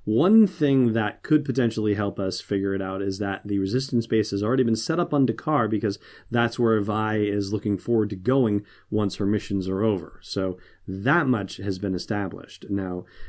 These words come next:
we just have to find <laughs> out when it was that D'Qar was established as a base. So anyway, Vi is asked by Leia before she makes her trip home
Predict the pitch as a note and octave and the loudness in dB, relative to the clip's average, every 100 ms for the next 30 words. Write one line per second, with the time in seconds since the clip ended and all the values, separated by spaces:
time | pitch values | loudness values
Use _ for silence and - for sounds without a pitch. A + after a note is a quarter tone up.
0 | - - - F#2 F2+ F#2+ F2 G#2 G2+ - | -14 -16 -6 -6 -2 -4 -2 -2 0 4
1 | D#3+ - - - F#3+ E3+ F4 D#3+ D#3 D#3 | 4 2 -2 -2 0 2 2 2 2 4
2 | D#3 D3 D#3 D#3 C#3 - - - B2 C3 | 4 4 4 2 2 -4 -18 -4 2 2
3 | A#2 A#2+ C3+ C3 B2 A2+ G#2+ A2 G#2 G2 | 2 0 2 4 4 2 0 0 0 0
4 | - G#2 G2 F#2 F#2+ F2+ F2+ F#2+ F2 - | 0 0 0 -2 -4 -4 -4 -6 -8 -10
5 | - F#2 F2+ - - - - - - D#3+ | -6 -4 -6 -14 -20 -20 -20 -20 -2 4
6 | F3+ F#3+ F#3+ D#3+ B2 G#2 G2 F#2+ F#2 F#2+ | 6 8 8 8 6 2 0 -2 -4 -6
7 | G#2 - G2+ A#2+ F#3 G#3 G#3+ G3+ F3+ D#3 | -6 -8 -4 0 2 2 2 2 2 4
8 | C#3+ C3 A#2+ C3 B2+ - A#2 A#2+ A#2 A2+ | 4 4 0 -2 -2 -2 -2 0 2 2
9 | A#2 A2 A2 G#2 - G#2+ A2+ B2 B2+ A#2+ | 2 2 0 -2 -4 0 4 4 4 2
10 | A#2+ A#2 A2+ - G#2+ A#2+ A2 A#2 G#2+ G#2 | 2 2 2 -2 -2 -2 -2 0 0 -2